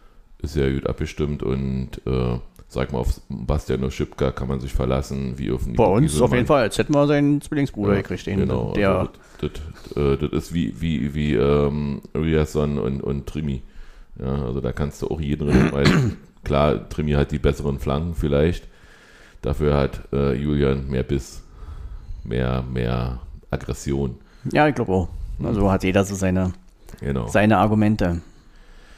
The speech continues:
Speaker 1: Ja, und dann nach achtzehn Minuten spielte sich da, äh, Wodinho im, im Tuschekreisel durch, durch den Strafraum und hat dann, ja, wie sollte es anders sein? Wir hatten ja alle erwartet, dass er,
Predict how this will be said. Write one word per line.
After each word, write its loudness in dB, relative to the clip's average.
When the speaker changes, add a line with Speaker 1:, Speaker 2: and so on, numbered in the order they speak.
Speaker 1:
Ja, 4
und 2
dann 2
nach 0
achtzehn -6
Minuten 2
spielte 4
sich 2
da, 2
äh, 0
Wodinho 4
im, 0
im 0
Tuschekreisel 2
durch, 2
durch 0
den 0
Strafraum 0
und -2
hat 2
dann, 0
ja, -2
wie 2
sollte 6
es 0
anders 2
sein? 2
Wir 2
hatten 0
ja 0
alle 2
erwartet, -2
dass 0
er, 2